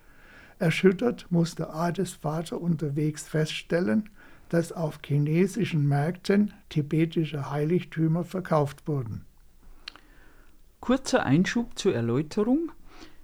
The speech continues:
Speaker 2: Im chinesischen Bürgerkrieg kämpften die national-chinesischen Kuomintang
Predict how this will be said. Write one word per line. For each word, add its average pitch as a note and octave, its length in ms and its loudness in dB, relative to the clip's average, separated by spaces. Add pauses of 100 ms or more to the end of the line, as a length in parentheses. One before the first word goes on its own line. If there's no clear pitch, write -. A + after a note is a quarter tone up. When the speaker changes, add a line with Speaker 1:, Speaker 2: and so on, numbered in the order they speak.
(140)
Speaker 2:
Im G3 220 2
chinesischen B3+ 640 2
Bürgerkrieg E3 800 2 (160)
kämpften G#3 500 0
die E3 140 2
national-chinesischen D3 1700 0
Kuomintang E3+ 920 2